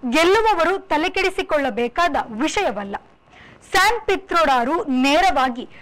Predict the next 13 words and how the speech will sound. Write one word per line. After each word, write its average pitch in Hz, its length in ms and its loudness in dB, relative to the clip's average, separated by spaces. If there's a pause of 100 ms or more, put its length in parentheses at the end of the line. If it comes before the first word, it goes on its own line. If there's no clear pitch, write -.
(120)
ರಾಜಕೀಯದಲ್ಲಿ 339 880 2
ಇಲ್ಲದ 214 380 -6
ವ್ಯಕ್ತಿ. 359 400 -2 (380)
ಸ್ಯಾಮ್ 415 340 2
ಪಿತ್ರೋಡಾರು 285 720 0
ನೇರವಾಗಿ 294 760 2 (260)
ರಾಜಕೀಯದಲ್ಲಿ 320 920 2
ಇಲ್ಲದ 208 380 -6
ವ್ಯಕ್ತಿ. - 440 -2 (440)
ಅವರ 339 320 4
ಹೆಸರನ್ನು 320 680 0
ಎಳೆತಂದವರ 320 760 2 (260)
ಉದ್ದೇಶ 359 480 0